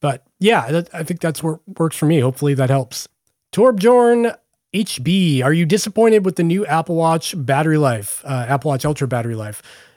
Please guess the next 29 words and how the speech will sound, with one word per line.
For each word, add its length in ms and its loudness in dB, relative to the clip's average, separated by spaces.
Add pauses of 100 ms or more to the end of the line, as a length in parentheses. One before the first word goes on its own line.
(380)
Yes 280 2
and 160 4
no. 360 0
Like 260 2
I 40 0
said, 280 0
it's 180 -2
been 160 -2
kind 160 2
of 80 2
a 40 2
roller 320 2
coaster 400 0
with 160 0
me 160 2
with 140 -2
my 140 0
experience 420 -2
with 80 -4
the 140 -2
Apple 240 0
Watch. 340 -2 (560)
I 80 0
really 420 4
like 320 2
it 220 0 (320)
for 140 0
day-to-day 500 2
life. 420 -4